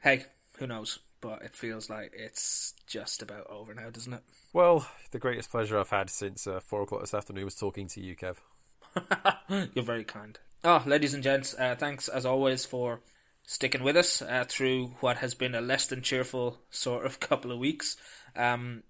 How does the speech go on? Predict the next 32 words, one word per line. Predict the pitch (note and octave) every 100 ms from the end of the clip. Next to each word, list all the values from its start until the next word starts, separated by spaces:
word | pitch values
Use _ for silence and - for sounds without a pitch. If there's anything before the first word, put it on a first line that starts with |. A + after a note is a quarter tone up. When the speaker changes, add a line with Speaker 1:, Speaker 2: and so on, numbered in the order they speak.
| _ - -
Speaker 1:
thank | - D3
you | C#3+
so | C3 C#3
much | C3 B2+
for | - B2+
all | B2
the | B2
interaction | B2 B2 A#2+ - B2
on | A#2
the | A#2 A#2 A#2
Twitter | - A#2+ B2+
account. | B2 C3 B2+
We | B2 A#2+
also | A#2+ A#2+
have | A2+
a |
Facebook | - C#3 C#3 D3 -
page. | C#3+ C#3+ C#3 C3
Uh, | A2
just | A2 -
search | - A#2+ - - - - - -
Red | A#2 A2+
Voices | A#2 A2+ A#2
M | A#2 A#2
U | A#2
F | A2
C. | - C#3+ C#3 - _ -
Uh, | B2
you'll | A#2+ A#2
find, | A#2+ - C#3+ C3+ C3 A#2 - - - - _ _ _ -
uh, | A#2+ A#2
Ewan | A#2 D3 D3